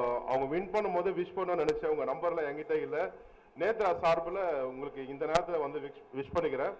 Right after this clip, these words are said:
ஆ, படத்துலயே நீங்க சூப்பரா பண்ணிருக்கீங்க actually. அப்புறம் வந்து எங்க ப்ரொடியூசர் சார், ரொம்ப தேங்க்ஸ் சார். ஆ, காலையில ஒரு நாளைக்கு வந்து எப்படியாவது நான் ஒரு விநாயகர் கிட்ட டெய்லி வணங்கிறேன் உங்களை பார்த்து actually. ரொம்ப நல்லா இருக்கு சார்.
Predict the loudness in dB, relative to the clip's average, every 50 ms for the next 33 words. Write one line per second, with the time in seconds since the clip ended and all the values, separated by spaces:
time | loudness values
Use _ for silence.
0 | -14 -20 -20 -20 -20 -20 -20 -20 -12 -6 -2 0 2 2 4 2 2 0 -2 -4
1 | -6 -6 -4 -4 -4 -4 -4 -6 -6 -4 -4 -4 -6 -6 -6 -8 -10 -8 -4 0
2 | 0 0 0 0 -4 -2 -4 -4 -4 -8 -10 -8 -8 -8 -10 -10 -12 -10 -8 -8
3 | -8 -8 -10 -16 -20 -20 -20 -20 -20 -20 -20 -20 -20 -20 -12 -6 -6 -4 0 2
4 | 2 4 4 2 0 -2 0 0 2 2 2 2 0 -2 -2 -4 -8 -14 -18 -20
5 | -20 -20 -18 -10 -6 -4 -2 -2 -2 -2 0 0 0 0 0 2 2 2 2 2
6 | -2 -10 -12 -16 -18 -20 -20 -20 -20 -20 -12 -4 -2 -2 0 -2 -2 -6 -4 -2
7 | 0 0 0 0 -2 -2 -2 -4 -4 -4 -6 -6 -6 -10 -16 -16 -20 -20 -20 -20
8 | -20 -20 -20 -20 -20 -16 -8 -2 0 0 0 0 0 -2 -2 -2 -4 -4 -6 -8
9 | -12 -2 2 4 4 6 6 4 4 4 4 4 4 4 4 4 4 4 4 4
10 | 4 2 0 0 0 0 0 -2 -2 -4 -4 -4 -4 -4 0 4 6 6 6 6
11 | 4 0 0 0 0 -2 -2 -4 -4 -2 0 0 0 0 -2 -4 -2 -2 -2 0
12 | 0 0 2 2 2 2 2 0 0 -2 0 -2 0 -2 -2 -4 -4 -4 -6 -4
13 | -4 -6 -8 -8 -10 -10 -10 -10 -10 -10 -12 -18 -20 -10 -8 -6 -2 0 0 0
14 | 0 -2 -2 -4 -6 -8 -12 -10 -10 -10